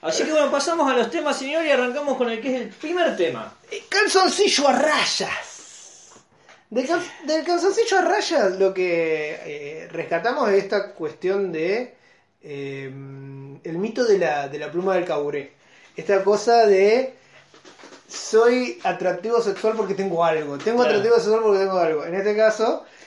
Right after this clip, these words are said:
Speaker 2: el
Speaker 1: El
Speaker 2: calzoncillo
Speaker 1: calzoncillo
Speaker 2: a
Speaker 1: a
Speaker 2: rayas.
Speaker 1: rayas.
Speaker 2: Este tema es un tema de Santiago Tabela,
Speaker 1: Ujú.
Speaker 2: de este tipo que yo te digo que todo lo hace visual.
Speaker 1: Claro.
Speaker 2: Y el calzoncillo a rayas representa en este tema, para los que lo escucharon, para los que no, eh,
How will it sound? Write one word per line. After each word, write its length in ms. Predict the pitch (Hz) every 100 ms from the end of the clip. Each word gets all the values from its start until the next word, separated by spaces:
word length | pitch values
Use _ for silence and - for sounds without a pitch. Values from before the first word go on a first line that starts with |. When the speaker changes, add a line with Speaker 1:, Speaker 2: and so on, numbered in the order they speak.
| -
Speaker 2:
el 140 | - 160
Speaker 1:
El 80 | 170
Speaker 2:
calzoncillo 240 | 156 165
Speaker 1:
calzoncillo 420 | 165 170 175 196
Speaker 2:
a 40 | 185
Speaker 1:
a 40 |
Speaker 2:
rayas. 240 | 180 175 170
Speaker 1:
rayas. 220 | 156 -
Speaker 2:
Este 200 | 196 208
tema 240 | 208 240
es 80 | 220
un 120 | 202
tema 220 | 196 202 202
de 140 | 175
Santiago 340 | 165 170 185
Tabela, 540 | 175 170 196 175 - - -
Speaker 1:
Ujú. 300 | 143 139 151
Speaker 2:
de 160 | 160
este 220 | 160 175 175
tipo 260 | 180 180
que 100 | 170
yo 140 | 156 170
te 80 | 175
digo 260 | 180 190 165
que 160 | 170
todo 320 | 170 190 190
lo 160 | 175 165
hace 280 | 170 - 156
visual. 540 | 143 170 175 165 190 -
Speaker 1:
Claro. 260 | 165 160 139 135 - _ _
Speaker 2:
Y 1000 | 196 185 180 175 175 175 170 165 160 156 - 170 _ _ -
el 80 | 165
calzoncillo 440 | 190 185 202 226
a 80 | 233
rayas 580 | 247 240 - 202 202 -
representa 640 | 147 143 156 - 202 160 139
en 60 |
este 220 | 143 143 170
tema, 260 | 185 156 135 131
para 160 | 135 139
los 120 | 139
que 60 | 139
lo 100 | 143
escucharon, 320 | 143 160 165
para 160 | 139 139
los 140 | 147
que 120 | - 185
no, 220 | 185 190 - - - _ -
eh, 960 | 156 151 147 147 143 139 139 135 117